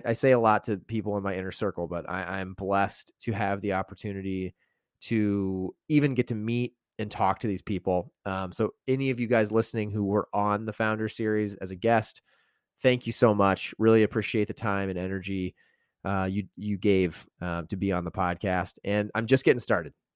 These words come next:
I say that a lot, but it is true. Uh, I have a lot cooking, a lot to co-, a lot more to come. Uh, and I'm very, very, very excited,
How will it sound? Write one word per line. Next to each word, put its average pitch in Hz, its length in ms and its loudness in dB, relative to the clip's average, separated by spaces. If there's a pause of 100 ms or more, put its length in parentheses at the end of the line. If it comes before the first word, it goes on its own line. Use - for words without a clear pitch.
(180)
I 95 100 -2
say 117 260 4
that 117 200 6
a 113 80 0
lot, 127 340 6
but 110 140 2
it 107 140 0
is 110 160 0
true. 104 520 2
Uh, 92 280 0
I 104 100 0
have 107 80 0
a 107 60 -2
lot 107 440 0
cooking, 101 480 -2 (640)
a 101 80 -2
lot 107 380 2
to - 80 -6
co-, 107 320 0
a 101 40 0
lot 143 140 8
more 120 200 8
to 107 80 2
come. 85 400 -8 (280)
Uh, 92 240 -2
and 107 120 0
I'm 104 200 -2
very, 107 320 0
very, 98 460 -2
very 95 460 -2
excited, 85 640 -6